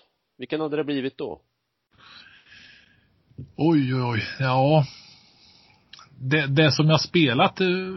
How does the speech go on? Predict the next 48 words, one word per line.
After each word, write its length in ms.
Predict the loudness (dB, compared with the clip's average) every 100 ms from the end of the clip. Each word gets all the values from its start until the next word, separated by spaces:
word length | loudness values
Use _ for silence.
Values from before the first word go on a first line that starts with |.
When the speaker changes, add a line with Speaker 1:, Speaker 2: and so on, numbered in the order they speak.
| -12 -2
Speaker 2:
under 260 | 2 2
alla 280 | 4 4 4
år 220 | 2 2
vid 140 | 2 2
sidan 360 | 4 2 2
av 120 | 0 0
simningen 460 | 0 -2 -2 0
var 80 | 2
ju 60 | 2
tennis 600 | 2 0 0 -4 -4 -6
då. 160 | -12 -14 _ _ _ _
Speaker 1:
Mm. 200 | -20 -20 -20 _ _ _
Speaker 2:
Det 80 | -6
tyckte 200 | -4 -2
jag 60 | 0
var 100 | 2
väldigt 320 | 2 0 -6
kul. 260 | -10 -12 -16 -10
Jag 200 | -6 -6 -8 -10 -8 0
började 300 | 2 2 0
spela 600 | 0 -2 0 0 0 -4 -10 -12 -14 -14 -14 -8
när 100 | -4
jag 80 | 2
var 100 | 2
liten 480 | 2 -2 -6 -4 -2
faktiskt, 300 | -4 -6 -4
eller 100 | -2
jag 60 |
var 120 | 0 2
väldigt 300 | 2 0 0
ung. 340 | 2 0 -2 -12 _ -8
Började 160 | -8 -6
spela 180 | -6
tennis 380 | -4 -4 -6 -4
och 200 | -4 -2
det 80 | 2
hö-, 520 | 4 6 4 2 -2
höll 180 | 2 2
jag 140 | 2 0
på 160 | -2
med 220 | 0 -2 -4 -10 _ -20 -18 -16 -16 -16 -16 -16 -18 2
under 260 | 8 8
många, 300 | 8 6 6 4
många 260 | 4 4
år 220 | 4 2 0
som 200 | -2 2
simmare 420 | 4 6 4 2
med. 200 | 2 0